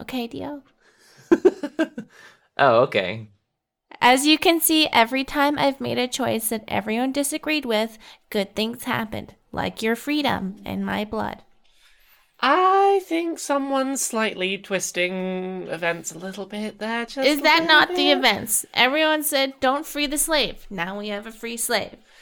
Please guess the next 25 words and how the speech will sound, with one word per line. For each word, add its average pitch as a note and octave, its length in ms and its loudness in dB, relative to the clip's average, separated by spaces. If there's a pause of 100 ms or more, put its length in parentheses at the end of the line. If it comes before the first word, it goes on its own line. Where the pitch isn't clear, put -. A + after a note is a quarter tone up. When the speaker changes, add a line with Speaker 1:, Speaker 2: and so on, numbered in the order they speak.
(240)
Speaker 3:
No, D#4+ 120 6
none B4 680 10 (120)
of A4+ 120 0
us G#4 80 4
said G4+ 300 6
that. B3+ 320 8
We C#4 160 6
said, G4 380 6 (180)
"Come F#4+ 240 2
back G#4 240 6
and F#4+ 140 8
do F4 160 10
it E4+ 80 8
at E4+ 120 6
night F4+ 280 4
when D#4+ 180 4
they're D4+ 140 8
not D#4 200 6
gonna D#4 360 2
see D#4 260 4
us F4 160 4
do A4 260 8
it B3+ 140 6
and G#3 140 -6
get, C4 220 8